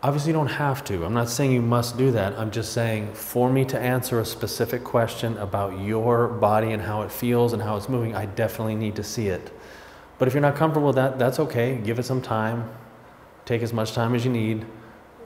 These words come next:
Work things through. And, you know, still send me your question. I'll do the best I can. But I, <laughs> difficult for me to give advice without seeing it,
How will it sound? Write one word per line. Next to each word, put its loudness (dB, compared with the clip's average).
Work 2
things 0
through. 0
And, -4
you -2
know, 2
still 0
send 2
me 2
your 2
question. 0
I'll 0
do 0
the -2
best -2
I 2
can. 0
But 2
I, 2
<laughs> -20
difficult 0
for 0
me 2
to -4
give 0
advice -2
without -2
seeing -4
it, -8